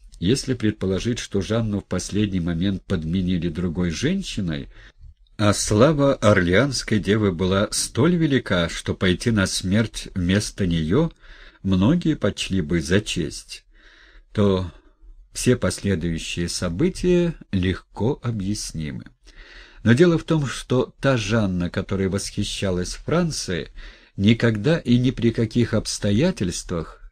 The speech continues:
не пошла бы на подмену. Мечтой и целью её жизни было служение Богу, и мученический венец дева не променяла бы ни на жизнь,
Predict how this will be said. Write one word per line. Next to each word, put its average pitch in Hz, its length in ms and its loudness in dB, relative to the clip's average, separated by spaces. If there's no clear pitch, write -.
не 107 180 4
пошла 95 480 -2
бы 135 320 -2
на 95 200 -2
подмену. 92 720 -4
Мечтой 131 480 6
и 151 120 0
целью 131 360 2
её 117 160 6
жизни 139 640 0
было 113 320 0
служение 110 720 2
Богу, 90 560 0
и 104 140 6
мученический 104 960 0
венец 98 600 0
дева 107 560 2
не 113 180 6
променяла 107 680 2
бы 127 460 2
ни 101 220 4
на 127 220 0
жизнь, 104 680 -2